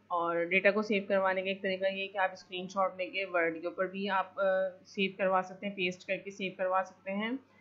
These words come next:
या फिर अपने पास document बना के, अ, अपने पास folder बना के उसके अंदर भी अपने data को save कर सकते हैं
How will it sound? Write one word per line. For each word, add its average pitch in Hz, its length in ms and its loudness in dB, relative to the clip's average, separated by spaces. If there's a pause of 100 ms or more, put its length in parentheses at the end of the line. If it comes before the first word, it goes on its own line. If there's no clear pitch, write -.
(220)
या 226 160 6
फिर 247 200 6
अपने 196 300 4
पास 196 360 2
document 185 420 2
बना 175 240 2
के, 196 300 -2
अ, 180 340 2
अपने 180 180 -2
पास 185 320 -2
folder 208 300 6
बना 180 260 0
के 190 120 -10
उसके 202 280 -4
अंदर 165 180 0
भी 180 100 -4
अपने 180 180 -4
data 156 260 -6
को 202 200 -2
save 180 380 -2
कर 147 120 -2
सकते - 340 -14
हैं - 280 -14